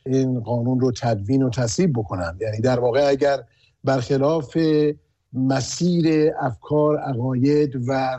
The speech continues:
روند زندگی اجتماعی اشخاص یک قانونی رو تصویب بکنن، قطعاً چنین قانونی قابل اجرا نخواهد بود. نمونه‌های بارزش رو ما به صورت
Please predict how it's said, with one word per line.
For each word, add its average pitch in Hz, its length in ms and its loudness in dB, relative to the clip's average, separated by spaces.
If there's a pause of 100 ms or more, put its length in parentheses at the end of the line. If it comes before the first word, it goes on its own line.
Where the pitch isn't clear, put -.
روند 151 520 0
زندگی 139 720 0
اجتماعی 139 640 2 (760)
اشخاص 139 760 0 (100)
یک 131 420 0
قانونی 139 540 2
رو 143 120 4
تصویب 127 460 -2
بکنن، 139 560 2 (420)
قطعاً 170 520 0
چنین 151 320 2
قانونی 143 720 4 (180)
قابل 135 300 2
اجرا 127 340 0
نخواهد 147 540 0
بود. 139 360 2
نمونه‌های 139 840 2 (400)
بارزش 135 840 2
رو 151 120 2
ما 143 320 2
به 127 220 -4
صورت 127 560 -2